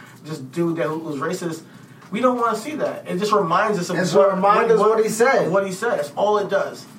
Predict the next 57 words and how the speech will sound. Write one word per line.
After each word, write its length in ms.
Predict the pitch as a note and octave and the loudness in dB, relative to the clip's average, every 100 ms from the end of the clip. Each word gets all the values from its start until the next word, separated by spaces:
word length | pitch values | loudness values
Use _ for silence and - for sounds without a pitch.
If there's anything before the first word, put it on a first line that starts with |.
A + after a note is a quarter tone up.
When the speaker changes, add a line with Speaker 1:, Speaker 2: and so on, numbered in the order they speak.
| - | -18
Speaker 1:
It 60 | E3+ | -6
just 200 | F#3 F#3 | -6 -2
triggers 300 | G#3+ G#3+ A3 | 0 2 0
a 60 | F#3 | -2
portion 400 | - G#3+ G#3+ G#3+ | 0 0 0 -4
of 80 | |
your 100 | G3+ | -2
audience 160 | F#3 F3+ | -2 -2
to 60 | E3+ | -4
be 60 | |
like, 200 | E3 C#3+ C3 - - - - - | -4 -4 -8 -18 -20 -20 -20 -8
they're 120 | E3+ | -2
just 160 | E3 F3 | -2 -2
gonna 160 | F#3 D#3+ | -2 -2
put 140 | F3 | -2
a 40 | D#3 | -4
racist 480 | C#3+ D3+ D3 D#3+ D3+ | -4 -4 -6 -6 -8
on 80 | |
our, 100 | C3+ | -8
on, 400 | - C#3 - D3 - | -6 -8 -4 -6 -4
on 220 | D#3 G3+ | -4 -4
our 60 | |
T 140 | - D#3+ | -6 -8
V 140 | C#3+ | -8
screen 440 | C#3 D3+ C3+ B2+ - - - - | -8 -8 -6 -6 -10 -20 -20 -8
and 160 | D3 C#3 | -4 -4
just 220 | C#3+ - | -6 -6
tell 240 | - D3 | 0 0
us, 140 | C#3 - | -2 -6
"Hey, 400 | C3+ D3+ C#3+ B2 - | -6 -4 -4 -6 -12
just 320 | C3+ - - - - - - - - | -12 -12 -18 -20 -20 -20 -20 -20 -18
deal 180 | D3+ E3 | -8 -4
with 200 | D#3+ C#3+ | -4 -6
it." 180 | A2+ - - - - | -8 -14 -18 -16 -6
Hulk 200 | D#3 E3 | -6 -2
Hogan, 400 | D#3+ D#3 D3 - B2 | -4 -4 -10 -12 -12
the 40 | |
guy 240 | C3 D3 D3+ | -4 -2 -2
who 100 | D3+ | -6
said 140 | D#3+ | -4
all 140 | D3+ D3+ | -4 -4
these, 160 | C#3 - - - | -10 -16 -20 -16
these 160 | C#3 | -16
crazy 260 | - D3 D3 | -8 -8 -8
things 180 | D#3+ D3+ | -8 -8
about 220 | C#3+ D3 | -4 -4
your 80 | D3+ | -4
community, 440 | D3+ D#3 D3+ D#3+ - - - - - | -8 -10 -8 -10 -12 -20 -20 -20 -16
yeah, 260 | D3 C3 B2 - - | -6 -6 -6 -12 -14
just, 260 | D3+ - - | -12 -12 -12
just 200 | D3 C#3 | -12 -6
stomach 320 | D3+ D3+ C3 | -6 -6 -4
that 200 | C#3+ - | -4 -4
for 60 | |
a 40 | C3 | -8
little 200 | A#2+ A#2 | -8 -10
bit. 240 | G#2 - | -12 -16